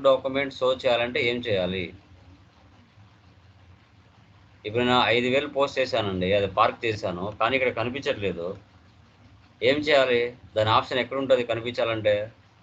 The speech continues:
So, బ్యాక్ వచ్చేసి కొంచెం కిందికి రండి. ఇక్కడ పార్క్డ్ ఐటమ్స్ అని ఉంటుంది, దీన్ని సెలెక్ట్ చేసుకుంటే అప్పుడు ఇది కనపడుతుంది,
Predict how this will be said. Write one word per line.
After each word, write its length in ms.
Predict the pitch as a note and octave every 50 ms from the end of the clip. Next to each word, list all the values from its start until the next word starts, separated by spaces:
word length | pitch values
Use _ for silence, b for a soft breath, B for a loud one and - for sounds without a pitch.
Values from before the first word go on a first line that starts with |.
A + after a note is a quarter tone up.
| _ _ _ _ - _ _ _ _ _ _ _ _ - - - _ _ _ _ _ _ _ _ - -
So, 100 | D3 D#3 - - - _ _ _ - - F#2
బ్యాక్ 200 | G2 G#2 G#2 A2
వచ్చేసి 380 | G#2 - G#2+ G#2+ G#2+ - D3 E3+ - - - - - _ _ _ _ _ _ _ _ _ _ _ _ _ _ -
కొంచెం 240 | A2+ A2 G#2+ A2+ A2 - -
కిందికి 260 | A2 A2 A#2 G#2 G2 F2
రండి. 240 | D#2+ D#2+ - - - - - - - - _ _ - - - - - - - - - - - - - - - _ _ - - F#2+
ఇక్కడ 160 | G2+ A#2+ C3+ - - - -
పార్క్డ్ 400 | G#2+ A2 B2 B2 B2 - A#2+ A2 G2+ G2+
ఐటమ్స్ 300 | F#2 A2 A2+ A2+ - -
అని 80 | F#2+ F#2
ఉంటుంది, 280 | F2+ F2 F2 D#2+ C#2+ - - - - - - _ - - - _ - - - _ _ _ _ _ - _ _ - - - - _ - - _ _ _ -
దీన్ని 260 | A2 A#2+ B2 B2+ B2 A#2 -
సెలెక్ట్ 320 | - G#2+ A#2+ C3 C3 - C3+
చేసుకుంటే 440 | B2 B2 - - B2+ B2 B2 E3 F#3+ A3+ - - - - - F#2+ G#2
అప్పుడు 220 | G#2 - E3 E3 D#3
ఇది 80 | B2+ -
కనపడుతుంది, 540 | A2+ G#2 G#2 G#2 G2 F2+ F2 F2+ E2 D#2 D#2